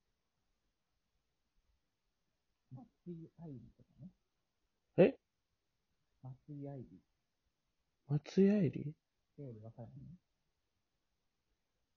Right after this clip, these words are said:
Speaker 2: 乃木坂みたいなやつ？
Speaker 1: えー、ちゃうちゃうちゃう、普通に
Speaker 2: エスケー。
Speaker 1: 女優さんで。
Speaker 2: 松井愛理知らんわ、俺。
Speaker 1: あ、そう。松井愛理ね。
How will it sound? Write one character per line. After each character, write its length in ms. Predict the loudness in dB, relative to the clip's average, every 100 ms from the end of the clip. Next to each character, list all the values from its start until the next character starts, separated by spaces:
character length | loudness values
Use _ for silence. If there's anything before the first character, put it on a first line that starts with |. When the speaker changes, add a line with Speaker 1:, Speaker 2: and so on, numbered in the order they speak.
| _ _ _ _ _ _ _ _ _
Speaker 2:
乃 180 | 6 8
木 60 | 10
坂 260 | 8 6
み 180 | 6 4
た 100 | 2
い 20 |
な 60 | 0
や 60 | 0
つ？ 80 |
Speaker 1:
え 40 | -2
ー、 640 | -2 -6 -10 -10 -10 -12
ち 60 | -12
ゃ 60 | -16
う 60 | -14
ち 60 |
ゃ 20 | -18
う 40 |
ち 100 | -18
ゃ 40 | -20
う、 20 | -20
普 60 | -18
通 0 | -16 -14
に 160 | -14 -16 -4 0
Speaker 2:
エ 80 |
ス 60 | 6
ケ 100 | 8
ー。 160 | 6 4 -8
Speaker 1:
女 60 | -12
優 280 | -12 -12 -14
さ 60 | -16
ん 20 | -16 -16
で。 120 | -20 -20 _ _ _ _ _ _ _ _ _ _ _ _
Speaker 2:
松 280 | -4 2 6
井 80 | 8
愛 160 | 8 6
理 80 |
知 160 | 2 2
ら 80 | 4
ん 60 |
わ、 100 | 4
俺。 80 | 0 -8 -18 _ -20
Speaker 1:
あ、 100 | -20 -20
そ 60 | -20
う。 40 | -20 -20 _ _ -20 -20 -20
松 60 | -18
井 80 | -18
愛 60 |
理 80 | -18 -20 _ -20 -20 _ _ _ _ _ _ -20 -20 -20
ね。 60 | -20